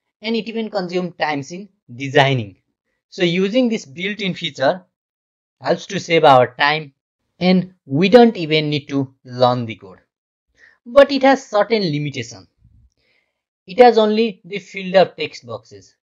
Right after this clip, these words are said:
Here you can see only text boxes. There is no combo boxes, no radio button, or no checkbox. The maximum number of input boxes that can use in this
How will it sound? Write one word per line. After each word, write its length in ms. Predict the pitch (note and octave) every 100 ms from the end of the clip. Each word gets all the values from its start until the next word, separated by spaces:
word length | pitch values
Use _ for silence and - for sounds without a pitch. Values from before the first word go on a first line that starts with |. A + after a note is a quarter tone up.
| _ _
Here 140 | - D#3+
you 120 | E3
can 240 | E3 D#3+
see 300 | C#3 F3 F#3+ -
only 400 | C#3 D3 D3+ D3
text 260 | C3+ - G#2+
boxes. 520 | G2+ _ A2+ F#2+ _ _ _
There 220 | F#3 A3
is 140 | A#3+ G3+
no 160 | G#3
combo 380 | G#3 D#3 D3 C#3+
boxes, 480 | C3+ C3 - D#3 _ _ -
no 300 | D3 C#3+ B2
radio 340 | B2+ C#3+ D3
button, 420 | C#3 C3+ D#3 F3 _ _ _
or 320 | D#3 D#3+ D#3 _ _ _
no 260 | E3 F#3 F#3
checkbox. 760 | F3+ D3+ C3 A2 G#2 - - - _ _ _ _ _ _ _ _ _ -
The 100 | C#3+
maximum 640 | C#3 F3 F#3 B3 B3 B3+
number 260 | A3+ G3+ G3
of 220 | F#3+ F#3+
input 400 | F#3 F3+ G#3 F#3+
boxes 480 | D#3 D3 - E3 E3 _ _ _ A#2+
that 260 | D#3 F#3+ -
can 200 | A3 G3
use 240 | F3+ E3
in 100 | E3+
this 320 | E3 E3+ -